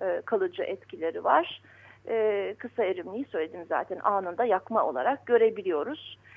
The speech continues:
E, tabii dağıldığı yer boyunca, bu gaz, gazların taşındığı hat boyunca bu etkileri görüyoruz. E, Türkiye üzerinden de geçti. Yani uzmanlar işte kenarından geçti, köşesinden geçti gibi yorumlar yapıyorlar ama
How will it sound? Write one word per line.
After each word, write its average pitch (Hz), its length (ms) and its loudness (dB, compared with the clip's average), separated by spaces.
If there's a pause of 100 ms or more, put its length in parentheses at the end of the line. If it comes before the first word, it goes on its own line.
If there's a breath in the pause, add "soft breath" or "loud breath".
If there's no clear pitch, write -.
(300 soft breath)
E, 220 480 2 (480)
tabii 254 500 -2
dağıldığı 247 640 12
yer 196 420 6
boyunca, 175 480 -4
bu 214 180 2
gaz, 190 200 4 (160)
gazların 202 540 6
taşındığı 226 600 0
hat 285 540 4
boyunca 175 480 0
bu 170 80 -2
etkileri 160 560 -4
görüyoruz. 185 680 0 (420 soft breath)
E, 226 340 6
Türkiye 208 380 -2
üzerinden - 520 -2
de 480 60 4
geçti. 240 400 0
Yani 196 340 4
uzmanlar 196 560 0
işte 208 240 -4
kenarından 190 680 -2
geçti, - 300 -12
köşesinden 190 640 -8
geçti 185 320 -10
gibi 190 140 -14
yorumlar 190 460 0
yapıyorlar 226 500 -2
ama 277 240 2